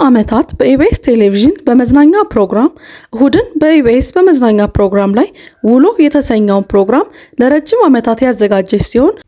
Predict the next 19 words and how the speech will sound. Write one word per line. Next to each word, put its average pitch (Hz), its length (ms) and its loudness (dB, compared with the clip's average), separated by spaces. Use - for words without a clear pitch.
ውሎ 269 220 4
በተሰኘው 262 760 0
የእሁድን 262 440 0
በኢቢኤስ 240 540 0
ፕሮግራሟም 226 600 -2
ከበርካታ 269 540 -2
ታዋቂ 254 300 -2
ሰዎች፣ 190 440 0
ባለስልጣናት፣ 208 920 -2
አዋቂዎች 226 760 0
እንዲሁም 254 380 2
በተለያየ 311 640 2
ስራ 269 260 -2
መስክ 208 300 -2
ተሰማርተው 214 680 -2
ስኬታማ 262 760 0
የሆኑ፣ 190 360 0
በተጨማሪም 302 760 0
ዝቅተኛ 277 460 -2